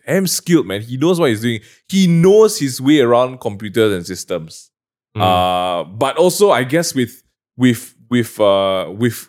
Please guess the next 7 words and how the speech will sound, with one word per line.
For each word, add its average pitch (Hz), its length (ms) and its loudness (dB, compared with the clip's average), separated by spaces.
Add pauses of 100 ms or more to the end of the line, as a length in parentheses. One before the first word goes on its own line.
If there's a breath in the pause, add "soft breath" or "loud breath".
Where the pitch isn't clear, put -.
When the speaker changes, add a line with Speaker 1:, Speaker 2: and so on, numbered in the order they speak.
Speaker 1:
being 147 220 -2
exposed 127 460 -6
to 107 100 -4
so - 580 -4
much 147 340 -2
information 117 500 -4
and 95 260 -4